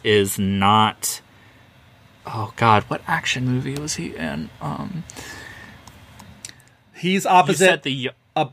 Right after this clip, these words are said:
Speaker 2: much better actor who's
Speaker 1: who
Speaker 2: slumming
Speaker 1: I'm
Speaker 2: it.
Speaker 1: guessing is a woman.
Speaker 2: No, actor.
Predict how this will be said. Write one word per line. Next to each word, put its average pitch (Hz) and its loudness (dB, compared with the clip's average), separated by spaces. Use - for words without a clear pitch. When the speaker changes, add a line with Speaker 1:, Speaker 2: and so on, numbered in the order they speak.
Speaker 2:
much 143 0
better 196 2
actor 113 0
who's 175 0
Speaker 1:
who - -4
Speaker 2:
slumming 147 6
Speaker 1:
I'm 117 -6
Speaker 2:
it. - -4
Speaker 1:
guessing 123 -2
is 139 -4
a 170 2
woman. 95 -6
Speaker 2:
No, 147 0
actor. - -2